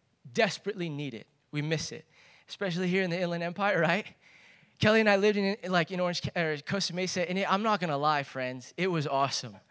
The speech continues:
Like, we would be in Costa Mesa chilling, and the, like, the breeze, it's so awesome, and then you come to Chino, it's just hot. It's just hot. But get this, wind, you can't see it, can you?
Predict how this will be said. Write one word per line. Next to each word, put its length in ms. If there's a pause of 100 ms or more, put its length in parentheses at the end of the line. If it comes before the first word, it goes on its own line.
(360)
Like, 200
we 160
would 160
be 340
in 60
Costa 360
Mesa 340
chilling, 640 (260)
and 160
the, 100
like, 240
the 120
breeze, 720
it's 140
so 360
awesome, 560
and 100
then 140
you 200 (220)
come 200
to 80
Chino, 320
it's 100
just 140
hot. 380
It's 140
just 200
hot. 280 (1700)
But 140
get 200
this, 340
wind, 540 (1300)
you 120
can't 280
see 260
it, 160 (260)
can 220
you? 100